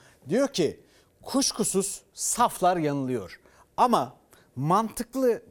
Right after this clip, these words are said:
düşünenler de pek haklı sayılmaz." Şimdi bu hikaye biraz öyle bir hikaye. Hiç kimse de tam olarak doğru yerinden ele almıyor. Şimdi bir kere bakıyorum, Aydın'da konuşma yapıyor Cumhurbaşkanı Erdoğan. Diyor ki,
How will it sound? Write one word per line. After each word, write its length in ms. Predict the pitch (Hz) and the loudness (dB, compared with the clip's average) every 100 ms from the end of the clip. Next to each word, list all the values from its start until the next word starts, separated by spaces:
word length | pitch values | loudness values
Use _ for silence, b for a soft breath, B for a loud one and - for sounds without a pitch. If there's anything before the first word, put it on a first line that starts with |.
| - | -8
düşünenler 800 | 165 214 190 185 208 247 190 | -6 -2 -2 0 2 2 0
de 160 | 120 101 - b b _ | -4 -8 -12 b b _
pek 220 | 269 - | -14 -10
haklı 260 | 120 - 139 | -10 -10 -12
sayılmaz." 720 | - 104 87 78 - - - _ _ _ _ _ _ _ _ b b b b b | -8 -8 -10 -14 -16 -16 -18 _ _ _ _ _ _ _ _ b b b b b
Şimdi 240 | - 220 143 | -10 -8 0
bu 140 | 262 | 2
hikaye 580 | 285 - 196 135 117 123 _ 117 | 2 2 2 4 0 -4 _ -8
biraz 320 | 185 208 160 | -2 -2 -2
öyle 240 | 143 110 | -6 -6
bir 60 | 87 | -10
hikaye. 400 | 82 - - - - _ _ b b - | -18 -20 -20 -20 -20 _ _ b b -8
Hiç 200 | 320 - | -6 -6
kimse 340 | 330 254 185 | -6 -4 -2
de 160 | 156 156 | -2 -2
tam 260 | - 277 | -2 0
olarak 480 | 262 170 135 117 - | 2 2 0 -2 -2
doğru 260 | 151 202 240 | 2 2 2
yerinden 500 | 196 131 127 139 156 | 0 -2 -2 -6 -6
ele 180 | 117 127 | -4 -2
almıyor. 380 | 117 92 76 - - b b | 0 -2 -8 -20 -20 b b
Şimdi 240 | - 302 294 | -20 -16 -12
bir 80 | 320 | -4
kere 320 | 294 220 165 | 2 4 4
bakıyorum, 500 | 226 - 254 143 - | 0 2 2 2 0
Aydın'da 440 | - 285 269 247 240 | 0 2 2 2 2
konuşma 420 | 240 226 - 262 | 0 -2 -4 -2
yapıyor 360 | 175 - 139 | -2 -2 -4
Cumhurbaşkanı 640 | 135 240 262 202 - 202 185 | 0 2 4 4 2 0 2
Erdoğan. 380 | 151 117 95 98 | 2 0 -8 -6
Diyor 200 | 208 339 | 0 2
ki, 220 | - - | 2 -4